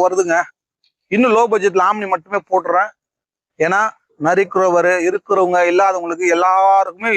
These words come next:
ஏத்த ஒரு ஃபேமிலி கம் பிசினஸ் ஒரு கார் எதுனா அது இதுதான். யூஸ் பண்ணிக்கங்க,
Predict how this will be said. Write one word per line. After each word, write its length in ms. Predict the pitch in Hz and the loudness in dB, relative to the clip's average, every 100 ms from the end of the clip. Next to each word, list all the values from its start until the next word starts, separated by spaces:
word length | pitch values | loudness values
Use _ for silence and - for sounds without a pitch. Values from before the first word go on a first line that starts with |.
| 190 | 0
ஏத்த 180 | 185 196 175 | 0 0 2
ஒரு 140 | 165 208 240 _ _ _ _ _ _ - | 2 0 -4 _ _ _ _ _ _ -4
ஃபேமிலி 460 | 180 208 208 202 196 _ - - - | -2 -2 -2 -4 -4 _ -20 -8 -4
கம் 200 | 185 170 | -4 -2
பிசினஸ் 360 | 160 196 170 - - _ _ _ _ _ 156 | -4 -2 -4 -4 -6 _ _ _ _ _ -6
ஒரு 100 | 147 | -4
கார் 160 | 180 202 185 | -2 0 0
எதுனா 320 | 185 180 214 | 0 0 0
அது 100 | 170 160 | 0 0
இதுதான். 280 | 175 202 - _ _ _ _ _ _ _ - | 0 -2 -6 _ _ _ _ _ _ _ -4
யூஸ் 200 | 226 - | -2 -2
பண்ணிக்கங்க, 380 | 202 185 175 | -4 -2 0